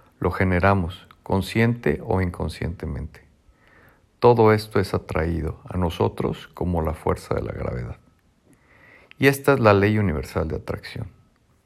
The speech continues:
Es por esto que lo que piensas e imaginas, lo generas, y por lo tanto lo atraes. Aquello a lo que le tenemos, tememos,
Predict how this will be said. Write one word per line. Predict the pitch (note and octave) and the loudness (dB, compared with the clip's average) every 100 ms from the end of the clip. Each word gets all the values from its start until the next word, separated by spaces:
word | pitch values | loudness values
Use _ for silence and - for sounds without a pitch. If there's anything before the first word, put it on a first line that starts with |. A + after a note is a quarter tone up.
| _ | _
Es | - - | -16 -14
por | - E2+ | -6 -2
esto | F#2+ G2 - | -2 -2 -10
que | - | -8
lo | - - | -8 -8
que | - | -10
piensas | - G#2 A2 G#2 F2 - | -2 2 2 0 -8 -6
e | |
imaginas, | F2+ D#2+ - G#2+ A#2 A#2 A#2+ - - - _ - | -6 -6 -4 0 2 2 -2 -18 -20 -20 _ -6
lo | G2+ | -4
generas, | - F#2 F#2 E2+ - - - _ _ _ _ _ _ - | 0 0 2 0 -4 -16 -20 _ _ _ _ _ _ -8
y | |
por | A#2+ C3+ | 2 2
lo | B2 | 2
tanto | A#2+ F2+ F2+ - - - | 0 -2 -2 -6 -10 -8
lo | E2+ E2 | -2 -2
atraes. | C#2 - C2+ F2 - _ _ _ _ _ _ _ - - - | -2 -6 -8 -10 -18 _ _ _ _ _ _ _ -20 -20 -10
Aquello | F2+ F2+ G#2 G#2+ A2 | -8 -2 2 4 4
a | |
lo | F2+ | 2
que | - | -2
le | D#2+ | -4
tenemos, | D2 E2+ F#2+ A2+ F#2+ - - _ | -4 -2 0 2 0 -6 -20 _
tememos, | G2+ G2+ A2+ B2 A#2 F2 - | -2 4 6 6 4 0 -6